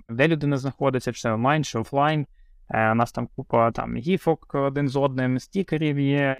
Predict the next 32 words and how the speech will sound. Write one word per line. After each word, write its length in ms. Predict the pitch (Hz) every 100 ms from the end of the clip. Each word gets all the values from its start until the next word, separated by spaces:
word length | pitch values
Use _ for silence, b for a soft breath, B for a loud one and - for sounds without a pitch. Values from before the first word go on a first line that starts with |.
| 120
І 400 | 120 120 117 113
це 120 | 135
завжди 640 | 143 156 - 135 131 131
налаштовує 560 | 127 127 127 - 143 127
людей 280 | 123 139 139
на 120 | 120
досить 520 | 117 123 - 120 - 123 117 _ _ - -
таке 160 | 131
відкрите 360 | 127 - 143 127
спілкування. 640 | - 131 117 117 110 120 -
І 240 | 120 120
відкрите 280 | 127 - -
спілкування — 520 | - 151 214 262 170
це 180 | - 170
вже 240 | 147 139 127 _ _ -
до 280 | 131 135 123
правильного 360 | 139 147 135 135
фідбеку. 520 | - 120 - - -
І 120 | 120
фідбек, 460 | 127 127 165 - -
е, 60 | - 123 123 123 120 120 123
у 40 | 123
нас 200 | 120 123
навіть 200 | 120 -
там 220 | 123 131 _ - _ - - -
таке 360 | - 131 131
формулювання: 460 | - 131 131 147 131
«Feedback 440 | - 156 147 -
is 100 | 123
breakfast 340 | 139 - 123 127
of 180 | -
champions». 420 | 117 110 - -